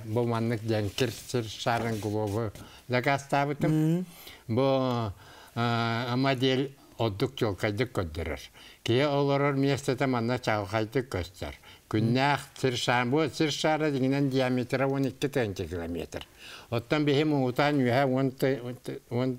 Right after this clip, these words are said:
Speaker 1: тыгынча метр, а, э, нен көтөбүт. Хер шары кереме он километр кереме килебит, у-, это условно,
Speaker 2: Мгм.
Speaker 1: дегенен онно да килбеп. Те ол ата хүббе,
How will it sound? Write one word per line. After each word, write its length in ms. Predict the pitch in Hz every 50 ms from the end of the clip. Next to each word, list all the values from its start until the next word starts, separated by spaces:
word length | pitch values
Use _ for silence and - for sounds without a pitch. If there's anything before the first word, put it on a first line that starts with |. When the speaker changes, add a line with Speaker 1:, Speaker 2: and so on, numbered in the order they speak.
| 123 - -
Speaker 1:
тыгынча 440 | - 123 123 120 117 113 - 123 117 117 - - - - - - - - - - -
метр, 340 | 117 113 113 113 117 113 120
а, 280 | 113 113 113 110 95 - - - - - - -
э, 680 | 117 110 107 104 104 107 101 98 101 104 107 107 104 98 - - -
нен 240 | 123 120 117 113 107
көтөбүт. 680 | - - 123 - 135 131 143 170 165 170 - - - - - - - - - - - 127
Хер 180 | 90 120 123 113
шары 400 | - - - 120 117 117 117 113
кереме 400 | 110 117 113 107 104 104 110 113
он 240 | 110 107 110 123 123
километр 640 | 120 - 135 127 135 131 131 131 117 - 135 123 - -
кереме 360 | - 131 123 123 123 131 123
килебит, 460 | - - 143 135 135 131 135 131 - 131
у-, 80 | 131
это 320 | - 107 98 - 120 113 101
условно, 640 | 104 101 95 - - 110 117 120 110 98 92 82 76
Speaker 2:
Мгм. 180 | 82 98 101
Speaker 1:
дегенен 380 | 151 139 131 123 123 135 151 156 - - - - - -
онно 240 | 107 98 101 113 113
да 120 | 104 98 92
килбеп. 420 | - 104 98 85 80 - - - - - - - - - - - - - -
Те 100 | - 139
ол 380 | 131 120 117 123 127 131 143 139
ата 300 | 139 139 131 - 143 127
хүббе, 440 | 120 123 110 104 110 135 139 139